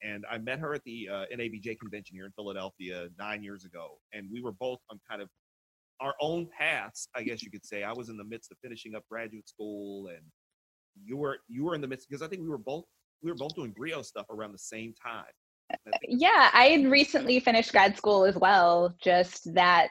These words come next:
Speaker 2: semester. And we met at the National Association of Black Journalists Conference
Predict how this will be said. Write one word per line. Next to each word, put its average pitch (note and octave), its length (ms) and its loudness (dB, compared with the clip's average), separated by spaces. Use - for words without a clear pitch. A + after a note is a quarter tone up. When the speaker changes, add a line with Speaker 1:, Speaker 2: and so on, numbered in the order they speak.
Speaker 2:
semester. F3 840 6
And F3+ 760 6
we G3 240 8
met F3+ 480 10
at F3 280 8
the F3+ 360 10
National F3+ 360 6
Association F3 540 6
of E3+ 100 6
Black F3 220 8
Journalists F#3+ 420 8
Conference E3+ 640 6